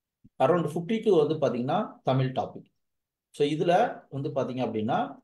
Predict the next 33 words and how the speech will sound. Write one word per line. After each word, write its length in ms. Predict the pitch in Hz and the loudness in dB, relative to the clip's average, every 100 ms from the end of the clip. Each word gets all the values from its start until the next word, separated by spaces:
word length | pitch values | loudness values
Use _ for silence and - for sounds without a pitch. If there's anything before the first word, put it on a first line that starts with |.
| _ | _
around, 340 | 147 151 156 131 | 2 2 4 4
அ, 880 | 117 110 82 - 107 - - - 120 | 4 2 -2 -6 -6 -6 -10 -6 0
அ, 340 | 113 110 113 - _ _ _ _ | 2 0 -4 -14 _ _ _ _
எவ்வளவு 280 | 139 156 147 | 0 4 4
வருதுன்னா, 260 | 139 143 190 | 2 0 0
around 520 | 160 135 139 139 135 | 2 2 0 -2 -4
ஃபோர் 200 | 170 160 156 | 0 2 2
ஹண்ட்ரட், 480 | 143 127 - - 120 | 0 -2 -4 -8 -2
அ, 280 | 107 110 - - | -2 -2 -6 0
topics 340 | 135 135 139 | 0 0 -2
வந்து 220 | - 113 131 | -2 -2 -2
வருது. 320 | - - - _ _ _ _ - | -6 -10 -18 _ _ _ _ -2
So, 160 | 196 | 2
இந்த 320 | 180 214 269 | 2 2 6
இதுல 520 | 208 147 151 - - - - | 6 6 4 4 -2 -14 -4
நம்ம 500 | 147 151 190 240 - _ | 0 2 2 0 -10 _
டூ 180 | 208 220 | -2 2
ஹண்ட்ரட் 360 | 226 190 160 147 | 2 2 2 2
கொஸ்டின்ஸ்ல 760 | 139 - 139 127 120 233 - _ _ _ _ - | -2 -2 -6 -2 0 -2 -4 _ _ _ _ 2
தமிழ்ல 580 | 170 208 254 190 202 233 - - | 4 4 4 4 4 2 -6 -4
ஹண்ட்ரடுக்கு 480 | 151 180 151 131 156 | 0 2 2 2 0
ஹண்ட்ரட் 400 | 135 139 - - | 2 2 0 -2
அசால்ட்டா 480 | 131 - 151 156 139 | -4 0 0 2 0
வந்து 400 | 127 147 127 110 | 2 2 4 0
நம்ம 180 | 120 117 | -2 -4
வந்து 180 | 120 | -4
pass 300 | 117 120 - | -2 -2 -2
பண்ணிடலாம். 520 | 123 110 107 143 - - _ _ _ | -6 -6 -4 -4 -4 -10 _ _ _
அதுக்கான 600 | 135 139 170 156 151 214 - | -4 -2 0 2 2 -2 -2
ஸ்ட்ராட்டஜி 480 | - 143 143 135 123 | 0 2 2 -2 -2
நேத்து 260 | 127 127 | -4 -4
வந்து 160 | 117 123 | -8 -6
கொடுக்குறேன். 380 | 107 107 123 | -6 -4 -4